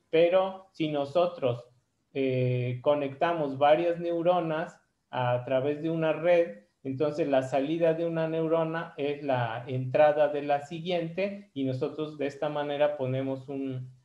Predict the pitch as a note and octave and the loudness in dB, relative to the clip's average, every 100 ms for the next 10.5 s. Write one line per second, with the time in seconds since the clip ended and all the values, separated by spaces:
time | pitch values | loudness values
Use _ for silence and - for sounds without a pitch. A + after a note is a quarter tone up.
0 | _ D3 D3 C#3+ C#3 D#3+ D#3 D3 C#3 C3 | _ -4 0 0 2 2 2 -2 -4 -4
1 | D3 - E3 E3 E3+ E3 E3 E3 C#3+ C#3+ | -6 -4 -4 -4 2 4 4 2 -4 -4
2 | D#3 - - C3 B2+ B2+ C#3+ C#3+ C3+ C#3 | -14 -18 -6 -2 -2 0 -2 0 -2 -2
3 | - - C3+ B2 B2+ _ _ B2+ B2 - | -4 -2 0 -2 -6 _ _ -10 -8 -4
4 | C3 C#3+ D#3 D#3 C#3+ D3+ D#3 F3+ A3+ - | -2 0 -2 2 4 4 2 -4 -6 -10
5 | _ _ _ _ _ _ _ _ _ _ | _ _ _ _ _ _ _ _ _ _
6 | _ C3 C3 B2 A#2 A2+ B2+ - _ C#3+ | _ -2 0 0 0 -4 -8 -14 _ -4
7 | C#3+ D3+ D3+ D3+ D3+ D#3 D3+ D3 D3 C3+ | -2 -2 -2 0 0 0 -4 -2 0 2
8 | C#3 C#3 - B2+ B2 - - A#2 A2+ A#2 | 2 0 -6 -6 -6 -8 -6 -6 -6 -4
9 | B2 B2+ B2 B2 C3 C3 B2+ B2+ C3+ D#3 | -2 0 0 0 0 0 0 -2 -6 -8
10 | D#3 G#3 A3 G#3 G3+ | -4 0 0 -2 -10